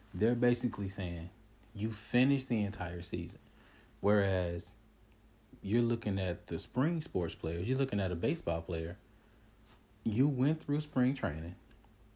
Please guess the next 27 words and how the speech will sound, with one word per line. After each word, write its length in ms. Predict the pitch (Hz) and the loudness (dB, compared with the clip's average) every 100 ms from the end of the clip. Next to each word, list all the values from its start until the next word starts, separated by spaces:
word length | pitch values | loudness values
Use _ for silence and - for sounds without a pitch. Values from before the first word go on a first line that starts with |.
| - _ - - - | -20 _ -20 -20 -4
You 160 | 120 | 0
were 160 | 127 120 | 2 2
just 400 | 101 123 151 - | 2 2 2 -2
about 300 | 151 143 - | -2 -2 -2
to 80 | 131 | -4
start 340 | - 123 101 | 0 0 0
playing. 440 | - 120 120 92 - - - - - - | -4 -4 -4 -6 -12 -20 -20 -20 -20 -2
You 160 | 110 | 2
may 200 | 147 156 | 4 4
have 180 | 156 147 | 2 2
already 400 | 147 156 160 170 | 2 2 0 -2
played 420 | 156 165 180 202 | -6 -4 -2 0
a 60 | 196 | 0
game 280 | 143 113 98 | 0 -2 -2
or 80 | |
two. 260 | 90 - - - - - - - - - - | -4 -6 -8 -16 -20 -20 -20 -20 -20 -12 -4
And 100 | 110 | 0
all 180 | 123 127 | 2 0
of 60 | |
a 40 | 120 | -2
sudden, 300 | - 143 135 | -2 -2 0
the 80 | 113 | -2
coronavirus 800 | - 110 143 147 107 98 101 101 | 0 0 0 2 2 2 0 0
kicks 260 | 127 - | -2 -2
in. 280 | 87 85 98 - - - - - - - | -4 -4 -6 -10 -20 -20 -20 -20 -20 -6
Everything 420 | 113 113 113 113 104 | -2 0 0 0 -2
stops. 500 | - - - - | -2 -8 -8 -16